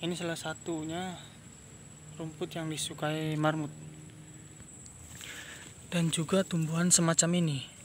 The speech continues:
Nah, ini sangat disukai marmut ini. Saya nggak tahu namanya, tinggal nanti kalian, teman-teman, tinggal searching aja di Google, ya,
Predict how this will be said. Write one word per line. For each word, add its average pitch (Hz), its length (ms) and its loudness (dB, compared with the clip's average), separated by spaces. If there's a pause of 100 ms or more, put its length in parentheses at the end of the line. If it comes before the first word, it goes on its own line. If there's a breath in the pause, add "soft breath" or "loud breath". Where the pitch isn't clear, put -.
(200)
Nah, 127 240 -2
ini 180 240 2
sangat 180 320 4
disukai 170 320 4
marmut 175 400 4
ini. - 320 -6 (1000 loud breath)
Saya 165 320 0
nggak 156 160 0
tahu 160 100 4
namanya, 156 640 2
tinggal 147 500 0
nanti 143 460 0 (320)
kalian, 139 480 0
teman-teman, 147 800 0
tinggal 143 240 -2
searching 139 400 -4
aja 139 240 -2
di 131 320 -4 (500 loud breath)
Google, 147 320 0
ya, 143 140 -2